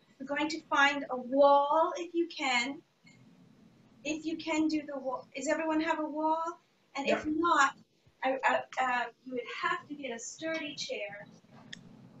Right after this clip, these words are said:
Speaker 1: And that sturdy chair will have to be wedged against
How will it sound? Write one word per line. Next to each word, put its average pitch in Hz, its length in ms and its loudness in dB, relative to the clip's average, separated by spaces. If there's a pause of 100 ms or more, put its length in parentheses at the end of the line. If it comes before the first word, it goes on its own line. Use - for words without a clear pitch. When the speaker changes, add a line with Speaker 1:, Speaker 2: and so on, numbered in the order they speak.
Speaker 1:
And 269 160 -2
that 262 220 -2
sturdy 349 560 -6
chair 262 640 2 (520)
will 480 120 0
have 415 520 6 (160)
to 277 100 -12 (100)
be 240 240 -20 (440)
wedged 294 720 0 (640)
against 269 640 0